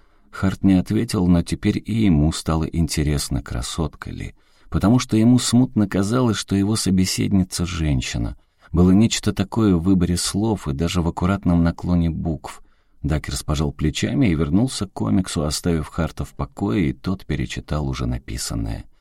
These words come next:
"Не могу выразить, что значит твоё письмо для". Слишком уж откровенно, слишком честно. Он вычеркнул строчку, смял лист и начал заново.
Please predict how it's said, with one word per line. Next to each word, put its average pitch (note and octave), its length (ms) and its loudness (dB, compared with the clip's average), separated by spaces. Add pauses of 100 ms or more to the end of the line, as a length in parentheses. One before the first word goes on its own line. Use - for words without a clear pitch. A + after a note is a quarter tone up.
(300)
"Не E2 120 4
могу G2 280 4
выразить, G2+ 500 2
что - 240 -4
значит F2+ 480 -2
твоё D#2 300 -2
письмо E2+ 580 0
для". D2 580 -2 (500)
Слишком - 480 -4
уж - 120 -4
откровенно, C#2+ 760 -2 (260)
слишком D#2+ 420 -2
честно. - 560 -8 (300)
Он F#2 180 4
вычеркнул G2 560 2
строчку, - 640 -4
смял E2 420 0
лист E2+ 380 -4
и C#2 40 -4
начал C#2+ 380 -2
заново. C2 540 -2